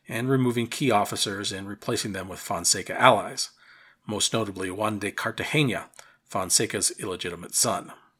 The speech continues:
Magellan had also endured financial shortfalls, courtesy of the Spanish crown, and he had been forced to kick out his partner, Ruy Faliro, due to the latter's unstable mental state. And if that all wasn't enough,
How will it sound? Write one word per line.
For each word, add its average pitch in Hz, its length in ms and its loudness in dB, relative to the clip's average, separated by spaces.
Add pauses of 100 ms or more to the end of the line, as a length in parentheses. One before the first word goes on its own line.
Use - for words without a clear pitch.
(760)
Magellan 175 520 6
had 165 180 4
also 165 300 4
endured 135 340 4
financial 139 480 2
shortfalls, 101 680 -2 (220)
courtesy 90 400 -2
of 78 120 -6
the - 80 -8
Spanish 82 340 -4
crown, 120 480 -2 (420)
and 117 180 -2
he 127 120 2
had 127 120 2
been 123 120 2
forced 123 320 0
to 117 60 -2
kick - 200 -4
out 113 160 4
his 110 120 -4
partner, 104 520 2 (100)
Ruy 127 300 2
Faliro, 113 640 2 (480)
due 107 160 -2
to 101 140 -4
the 98 100 -4
latter's 95 420 0 (100)
unstable 98 500 -2
mental 104 360 -4
state. - 380 -8 (840)
And 147 140 0
if 170 300 2
that 156 320 4
all 120 240 2
wasn't 107 280 2
enough, 101 340 -2